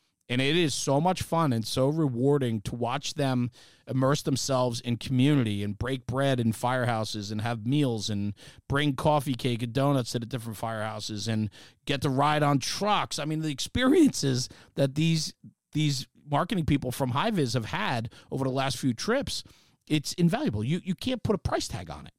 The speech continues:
What they've, what they've been able to see as outsiders, if you will, that we take for granted every single day. And so I do a lot of those types of projects with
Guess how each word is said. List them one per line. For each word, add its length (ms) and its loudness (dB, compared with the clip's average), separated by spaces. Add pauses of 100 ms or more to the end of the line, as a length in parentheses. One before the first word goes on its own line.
(160)
What 220 -2
they've, 300 0
what 200 0
they've 160 0
been 100 0
able 220 2
to 80 2
see 240 0
as 200 0
outsiders, 720 -2
if 180 -8
you 100 -2
will, 340 -2 (340)
that 260 -2
we 160 4
take 240 0
for 140 -6
granted 380 2
every 180 0
single 300 0
day. 240 -8 (400)
And 160 0
so 240 2 (300)
I 200 0
do 300 2
a 20 4
lot 220 4
of 60 -2
those 180 -4
types 260 -6
of 60 -8
projects 600 -2
with 280 -4